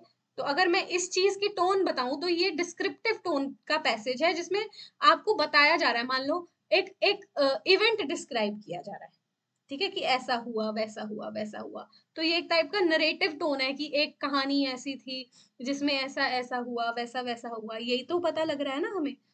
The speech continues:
तो ऐसा अगर कोई क्वेश्चन आएगा तो हम और इसको फिर मैं समझा दूंगी कि कैसे करना है चीजें।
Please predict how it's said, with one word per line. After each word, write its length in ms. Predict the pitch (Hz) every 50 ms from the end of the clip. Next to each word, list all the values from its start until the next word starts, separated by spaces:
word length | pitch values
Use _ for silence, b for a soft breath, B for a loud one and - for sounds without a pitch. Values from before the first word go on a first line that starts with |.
| _ _ -
तो 60 | 285
ऐसा 220 | 269 269 269 277 320
अगर 180 | 311 330 320
कोई 160 | 285 330 330 311
क्वेश्चन 380 | - 302 277 285 285 320 320
आएगा 180 | 320 330 339 392
तो 120 | 403 392
हम 160 | 330 330 302 285 277
और 220 | 269 269 262 262
इसको 300 | 262 - - - 294 285 254 - - 247
फिर 120 | - 277 254
मैं 100 | - -
समझा 360 | - 262 240 214 208 214 208
दूंगी 220 | 208 208 214 214
कि 140 | 220 208 214
कैसे 280 | 208 220 208 - - 214
करना 240 | - 208 214 208 202
है 80 | 202
चीजें। 280 | 202 - 214 214 _